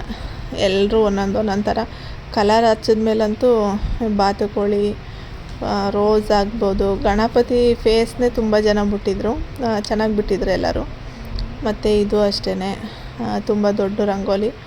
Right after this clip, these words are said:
ಇದೂ ಚೆನ್ನಾಗಿತ್ತು. Almost, ಆ, ರಂಗೋಲಿ ಬಿಟ್ಟು ಮುಗಿಯೋಷ್ಟೊತ್ತಿಗೆ ಸೆವೆನ್ ತರ್ಟಿ ಆಗೋಗಿತ್ತು. ಫಸ್ಟ್ ಪ್ರೈಸ್, ಸೆಕೆಂಡ್ ಪ್ರೈಸ್ ಮತ್ತು ಥರ್ಡ್, ಫೋರ್ತ್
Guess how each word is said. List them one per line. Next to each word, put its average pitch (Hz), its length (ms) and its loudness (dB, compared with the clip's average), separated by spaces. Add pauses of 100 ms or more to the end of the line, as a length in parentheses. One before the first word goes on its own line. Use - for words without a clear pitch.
(460)
ಇದೂ 208 340 2
ಚೆನ್ನಾಗಿತ್ತು. 196 760 -2 (1200)
Almost, 233 680 2 (540)
ಆ, 214 220 0
ರಂಗೋಲಿ 220 440 4
ಬಿಟ್ಟು 233 480 4
ಮುಗಿಯೋಷ್ಟೊತ್ತಿಗೆ 233 1000 2
ಸೆವೆನ್ 220 340 2
ತರ್ಟಿ 220 260 0
ಆಗೋಗಿತ್ತು. 214 880 -2 (400)
ಫಸ್ಟ್ 220 280 0
ಪ್ರೈಸ್, 240 400 2
ಸೆಕೆಂಡ್ 220 360 0
ಪ್ರೈಸ್ 220 340 2
ಮತ್ತು 214 300 -2
ಥರ್ಡ್, 233 280 4
ಫೋರ್ತ್ 220 360 2